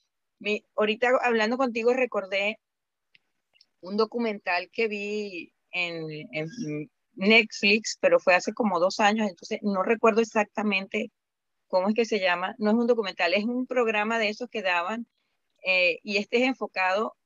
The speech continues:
en chefs que tenían una historia muy interesante, muy inspiradora y que habían transformado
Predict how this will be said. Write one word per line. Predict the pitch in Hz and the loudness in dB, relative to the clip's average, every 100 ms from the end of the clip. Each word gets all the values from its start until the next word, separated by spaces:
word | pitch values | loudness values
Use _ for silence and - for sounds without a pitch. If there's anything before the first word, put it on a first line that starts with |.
| - | -8
en | 196 214 226 247 254 _ _ _ | -2 -2 -2 -4 -6 _ _ _
chefs | - 226 233 277 _ _ _ _ _ _ _ - | 2 4 4 2 _ _ _ _ _ _ _ -4
que | 208 208 208 214 | 2 4 4 2
tenían | 208 202 202 240 | -2 0 -2 -2
una | 262 | 0
historia | 269 226 - - 220 226 247 254 254 - _ | 0 -2 -4 -2 0 0 -2 -2 -4 -10 _
muy | 202 214 247 | -10 -6 -4
interesante, | 277 262 254 254 247 220 214 - 247 311 _ _ _ - | -4 -2 -2 -2 -4 -4 -6 -6 -8 -8 _ _ _ -12
muy | 202 220 233 247 254 | -6 -2 0 0 2
inspiradora | 262 262 - 269 269 262 247 208 202 226 - - | 0 -2 -4 -2 0 2 2 2 0 -4 -8 -16
y | 208 | -8
que | 202 | -4
habían | 196 196 | -2 -2
transformado | 214 254 247 233 220 226 220 196 | -2 -2 -2 -4 -2 0 0 -2